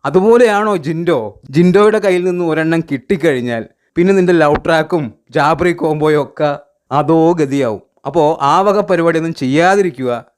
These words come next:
നീ ഒരു കാര്യം ചെയ്യ്, തൽക്കാലം നിന്റെ ആ ജാബ്രി കോംബോ ആയിട്ട് മുന്നോട്ട് പോ. അതിനുശേഷം ആ ഗെയിം പൊളിയുന്ന സമയത്ത് വന്നാ പോരെ ഈ വക ഗെയിമിലൊക്കെ? അപ്പൊ ഗബ്രി, നിനക്ക് പറ്റിയ പരിപാടി ഈ വക വഴക്കൂടലും അങ്ങനത്തെ പരിപാടിയൊന്നും അല്ല. നിനക്ക് പറഞ്ഞിട്ടുള്ള കാര്യം എന്താണെന്ന് വെച്ച് കഴിഞ്ഞാൽ, നീ വേഗം പോവുക,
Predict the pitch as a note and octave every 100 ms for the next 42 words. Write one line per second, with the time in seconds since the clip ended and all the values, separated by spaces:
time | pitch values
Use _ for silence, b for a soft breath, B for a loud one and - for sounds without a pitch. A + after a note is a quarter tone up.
0 | _ _ C#3+ G#3+ F3 D#3 A3 B3 G3+ C#3+
1 | D3 G#3 A3+ A3 A3+ F3+ E3+ F3 A3 G#3
2 | G#3+ G#3 G#3+ G#3 F#3 F3 G3+ G#3+ G#3+ F3
3 | A2 - _ _ B2+ E3 G3 F3+ E3 G3
4 | G#3+ F3 - b b C3+ D#3+ F#3+ F#3 G3
5 | F#3+ E3 F3 A3 A3 G3+ G3 G3 F#3 F#3+
6 | G3 G3 F3+ E3 F3 F3+ E3+ E3+ E3+ D#3+
7 | C#3 G2+ - _ - C3+ D#3+ C#3+ D3+ C#3
8 | F3+ B2+ G#2+ _ _ _ _ D3 D3+ E3
9 | D#3 C#3+ - F3+ D#3 C#3 C3+ C3 C3 B2+
10 | - C#3 C3+ C3+ B2+ B2 - C#3+ C#3 B2+
11 | B2 C3 B2+ B2+ C3 C3 B2 B2 B2 A#2+
12 | G#2+ G2+ A#2+ B2 C3+ D3 F3 D3 C#3+ C3+
13 | C3 B2 A#2+ A#2 B2 C#3 C3+ A2+ A2+ G#2
14 | A2+ A2+ F#3 D3 D3 D#3+ D3+ C3 C3 C3